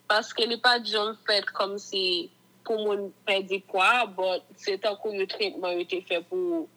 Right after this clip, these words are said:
ti moun ki gen epilepsi, bagay ki kon ap bay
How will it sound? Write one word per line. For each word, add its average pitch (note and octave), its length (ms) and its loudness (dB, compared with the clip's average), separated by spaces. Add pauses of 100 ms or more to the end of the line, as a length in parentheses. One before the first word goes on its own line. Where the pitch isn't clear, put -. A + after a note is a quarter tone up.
(320)
ti A#3 180 -4
moun G3 320 -2
ki G3 140 -2
gen F3 180 2
epilepsi, F#3+ 720 -2
bagay E3+ 480 0
ki - 160 -6
kon E3+ 240 0
ap D#3+ 140 -4
bay E3 240 2